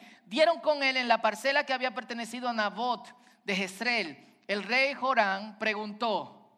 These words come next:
"¿Vienes en son de paz, Jehú?" Y esto es lo que Jehú le dijo, "¿Cómo puede haber paz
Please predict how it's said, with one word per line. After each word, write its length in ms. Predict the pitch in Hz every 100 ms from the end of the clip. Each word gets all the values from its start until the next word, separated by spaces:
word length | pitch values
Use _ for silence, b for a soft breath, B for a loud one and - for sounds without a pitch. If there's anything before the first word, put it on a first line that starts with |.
| _ _ _ _ _ _
"¿Vienes 680 | 208 262 285 302 294 - -
en 200 | 185 165
son 560 | - 233 233 240 226 208
de 100 | 226
paz, 680 | 254 226 - - - - _ _ _ _
Jehú?" 440 | - 135 170 294 370 - _ _ _ _ _ _ _ _ _ _ _ _ b b
Y 60 | -
esto 160 | 240
es 20 |
lo 120 | 233 226
que 100 | 220
Jehú 200 | 214 208
le 120 | 214 202
dijo, 340 | 208 147 131 b b b
"¿Cómo 280 | 277 285 285
puede 280 | 285 277 254
haber 420 | 220 247 247 -
paz 500 | 330 254 - -